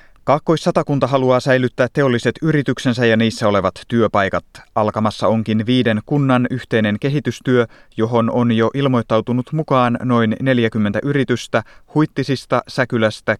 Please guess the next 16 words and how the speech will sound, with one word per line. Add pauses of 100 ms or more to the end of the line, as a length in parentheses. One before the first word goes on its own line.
Köyliöstä,
Kokemäeltä
ja
Punkalaitumelta. (640)
Kymmenkunta
yritystä
mahtuu
vielä
mukaan. (420)
Kehitystyö
kohdistuu
ensisijaisesti
teknologia-
ja
puualojen
yrityksiin.